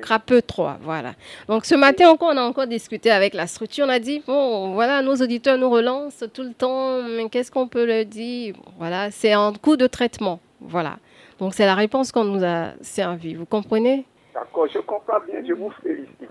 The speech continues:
Speaker 1: <laughs> Merci.
Speaker 2: Les comptes rendus que vous avez eu à faire maintenant,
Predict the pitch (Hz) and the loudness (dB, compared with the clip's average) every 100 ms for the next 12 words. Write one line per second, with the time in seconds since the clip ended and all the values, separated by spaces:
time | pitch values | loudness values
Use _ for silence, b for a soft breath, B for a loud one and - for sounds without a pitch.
0 | - 214 214 196 180 208 214 202 214 247 | -10 -6 -6 -6 -6 -4 -4 -4 -4 -4
1 | - - 226 170 - 233 214 175 381 - | -8 -6 -2 -2 0 -2 0 0 -2 -4
2 | 202 190 175 185 190 147 180 170 - 190 | -2 2 2 2 0 0 0 2 2 0
3 | 160 165 185 214 226 | 0 -2 0 0 -4